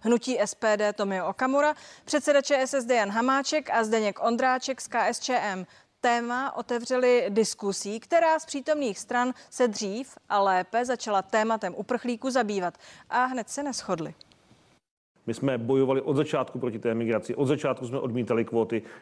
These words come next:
Speaker 2: a byla to Česká republika, která dala dohromady to jádro, eh, zemí v Evropské unii, díky kterým se ty kvóty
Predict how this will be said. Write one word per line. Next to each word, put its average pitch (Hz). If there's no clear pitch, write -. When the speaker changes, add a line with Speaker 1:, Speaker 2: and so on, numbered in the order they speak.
Speaker 2:
a 120
byla 127
to 139
Česká 147
republika, 127
která 117
dala 120
dohromady 127
to 127
jádro, 131
eh, 113
zemí 123
v 120
Evropské 120
unii, 120
díky 123
kterým 117
se 120
ty -
kvóty 120